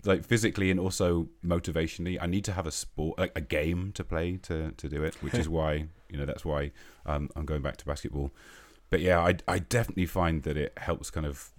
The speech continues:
Speaker 1: um, get my, my, like, mentally get my cogs turning a little bit better.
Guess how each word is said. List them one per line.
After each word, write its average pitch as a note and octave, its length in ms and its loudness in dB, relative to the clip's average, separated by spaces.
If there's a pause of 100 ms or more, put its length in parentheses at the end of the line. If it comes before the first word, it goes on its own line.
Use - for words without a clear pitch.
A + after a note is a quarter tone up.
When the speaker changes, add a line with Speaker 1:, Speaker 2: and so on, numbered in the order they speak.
(100)
Speaker 1:
um, C#2 460 -4 (680)
get - 160 -2
my, D2+ 200 -2 (200)
my, D2+ 220 -4 (240)
like, D2+ 140 -4
mentally D#2+ 360 0
get C2+ 160 -2
my C2 120 -6
cogs - 280 -10
turning E2 320 -2
a E2 40 -2
little E2 180 -4
bit F2 120 -2
better. F2+ 300 -4